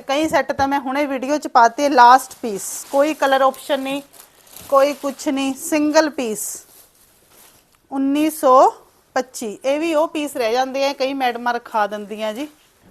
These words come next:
ਬਾਅਦ 'ਚ ਕੁਛ ਵਜ੍ਹਾ ਕਰਕੇ ਕੈਂਸਲ ਕਰ ਦਿੰਦੀਆਂ, ਤਾਂ ਪਲੀਜ਼ ਥੋੜ੍ਹਾ ਜਿਹਾ ਇਸ ਚੀਜ਼ ਦਾ ਧਿਆਨ ਰੱਖਿਆ ਕਰੋ।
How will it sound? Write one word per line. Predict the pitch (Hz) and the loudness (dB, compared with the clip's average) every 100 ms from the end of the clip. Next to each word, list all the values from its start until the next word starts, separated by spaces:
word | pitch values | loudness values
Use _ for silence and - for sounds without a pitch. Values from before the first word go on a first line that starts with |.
| _ _ 208 | _ _ -10
ਬਾਅਦ | 214 214 233 | -4 -2 -4
'ਚ | - - | -10 -18
ਕੁਛ | 233 233 - - _ _ - 226 - _ _ _ _ _ _ _ _ _ | -18 -16 -18 -20 _ _ -20 -20 -20 _ _ _ _ _ _ _ _ _
ਵਜ੍ਹਾ | 214 214 233 | -12 -8 -8
ਕਰਕੇ | 233 - - 208 | -6 -10 -10 -20
ਕੈਂਸਲ | - 202 190 214 202 | -14 -14 -12 -14 -10
ਕਰ | 196 | -10
ਦਿੰਦੀਆਂ, | 180 185 185 214 262 | -10 -14 -14 -14 -12
ਤਾਂ | 254 | -12
ਪਲੀਜ਼ | - 277 311 | -10 -10 -10
ਥੋੜ੍ਹਾ | - 302 | -8 -8
ਜਿਹਾ | 302 | -4
ਇਸ | 277 - | -6 -6
ਚੀਜ਼ | 240 | -10
ਦਾ | 214 | -10
ਧਿਆਨ | 214 254 220 | -8 -8 -8
ਰੱਖਿਆ | 214 254 | -8 -6
ਕਰੋ। | 240 254 | -2 0